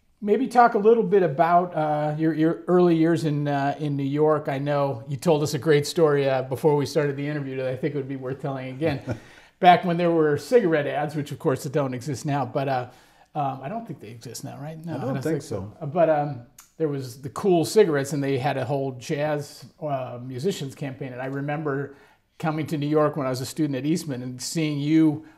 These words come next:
Speaker 1: plastered all over the place, these big billboards with the <laughs> Ed across the thing, playing it cool, whatever it was said, or ha-, whatever. The, but anyway,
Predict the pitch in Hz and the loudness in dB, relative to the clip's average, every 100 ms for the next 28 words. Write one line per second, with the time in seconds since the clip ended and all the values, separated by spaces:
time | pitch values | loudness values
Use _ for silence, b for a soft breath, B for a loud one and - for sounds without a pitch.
0 | B - 165 165 160 160 143 - 208 190 | B 0 4 4 2 -4 -4 6 8 8
1 | 175 190 139 113 139 117 143 127 - 170 | 8 6 0 -4 -10 -8 -10 -10 -6 -4
2 | 143 170 170 165 165 156 156 160 156 156 | -2 4 6 6 8 8 8 6 6 6
3 | - - 170 175 175 165 156 175 175 170 | 6 4 4 4 4 -2 -6 -2 0 0
4 | 170 170 170 160 147 B B B - 185 | -2 -2 0 0 -2 B B B 2 4
5 | 175 160 156 175 165 160 170 165 160 151 | 4 2 0 4 6 8 6 6 4 4
6 | - 151 147 135 131 131 139 143 147 147 | 2 4 4 2 0 -2 -2 -2 2 2
7 | 139 139 165 190 196 160 | 0 -2 0 2 4 6